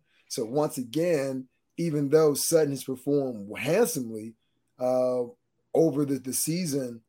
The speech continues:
so far, everyone knows, okay, well, that's Russell go-to guy. I mean, now you need ball distribution. Now, are you,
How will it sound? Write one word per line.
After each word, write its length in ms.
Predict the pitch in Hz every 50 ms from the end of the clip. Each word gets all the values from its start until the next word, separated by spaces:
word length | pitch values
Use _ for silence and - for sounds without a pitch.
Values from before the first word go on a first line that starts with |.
| _
so 240 | _ - - 127 113
far, 520 | 110 - - 160 170 165 156 139 127 - - - -
everyone 440 | 147 151 151 151 139 147 143 135 135
knows, 360 | 147 156 156 165 156 135 139
okay, 240 | 135 131 - 127 131
well, 320 | 127 127 123 120 113 98 101
that's 320 | 120 120 131 131 - -
Russell 440 | 113 113 120 139 139 - 143 127 107
go-to 460 | 95 107 110 113 117 - - - 107 95
guy. 360 | 87 113 113 147 151 113 87 - - _ _ _ _ _ _ _ _ _ _
I 60 | - 139
mean, 220 | 143 139 135 135
now 460 | 139 135 139 151 165 170 165 160 151
you 160 | 147 127 147
need 260 | 147 147 143 131 113 107
ball 300 | 127 127 139 143 143 135
distribution. 840 | 120 131 127 - - 123 110 113 139 156 175 160 - 104 78 - _ _ _ _
Now, 100 | 101 98 -
are 140 | 147 185 214
you, 100 | 220